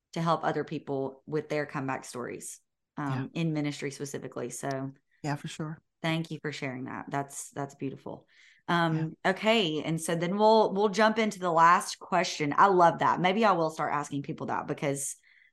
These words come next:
Speaker 1: um, yeah, that matters a lot. Uh, people's stories impact us. So,
Speaker 2: Yeah.
Speaker 1: um, but for you and your comebacks in your life, what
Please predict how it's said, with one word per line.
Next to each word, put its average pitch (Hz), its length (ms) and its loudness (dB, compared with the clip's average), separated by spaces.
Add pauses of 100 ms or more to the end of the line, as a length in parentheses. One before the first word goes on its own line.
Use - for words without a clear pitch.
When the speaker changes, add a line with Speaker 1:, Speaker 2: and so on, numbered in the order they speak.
(120)
Speaker 1:
um, 143 440 2 (420)
yeah, 180 280 6
that 180 180 8
matters 190 400 6
a 165 60 2
lot. 160 340 6
Uh, 104 120 -4
people's 190 380 -6
stories 175 320 -2
impact 147 380 -4
us. - 240 -10
So, 143 240 -4 (140)
Speaker 2:
Yeah. 160 420 -2
Speaker 1:
um, 170 440 4 (140)
but 226 240 6
for 233 120 6
you 208 520 4
and 170 300 -2
your 208 240 4
comebacks 156 640 0
in 156 140 -2
your 175 200 2
life, 147 340 2 (420)
what 185 600 4